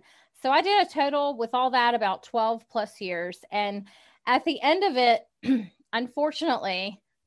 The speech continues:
I'm probably gonna get in trouble for saying this. You know, these pharma companies, they're very greedy.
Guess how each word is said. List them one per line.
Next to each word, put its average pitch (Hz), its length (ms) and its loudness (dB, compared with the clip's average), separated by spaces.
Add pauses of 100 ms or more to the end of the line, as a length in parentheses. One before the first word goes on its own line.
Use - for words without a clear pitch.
(140)
I'm 208 120 -6
probably 220 220 -4
gonna 202 120 -8
get 190 80 -8
in 196 60 -14
trouble 196 280 -6
for 196 160 -10
saying 196 320 -8
this. 180 320 -8 (540)
You 285 100 -6
know, 277 100 -2
these 349 240 -2
pharma 285 380 0
companies, 311 520 -2
they're 254 140 -2
very 240 280 -6
greedy. 180 560 -14